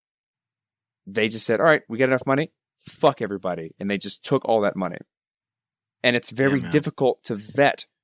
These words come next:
Speaker 1: from a surface level whether or not they're just copying somebody who's really legitimate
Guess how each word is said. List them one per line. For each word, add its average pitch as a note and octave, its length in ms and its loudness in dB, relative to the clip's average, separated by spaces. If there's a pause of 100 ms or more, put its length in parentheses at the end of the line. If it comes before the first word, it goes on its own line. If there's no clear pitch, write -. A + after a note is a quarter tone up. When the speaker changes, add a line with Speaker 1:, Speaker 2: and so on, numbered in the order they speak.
(440)
Speaker 1:
from - 80 -8
a G2+ 60 -2
surface A#2 520 -2
level A#2+ 340 0
whether G#2+ 220 -2
or G#2+ 60 0
not G#2+ 260 2 (480)
they're A2 220 0
just G#2+ 320 -6
copying A#2+ 500 2
somebody G2+ 380 -4
who's A2 180 -10
really G2+ 160 -4
legitimate G#2 520 -2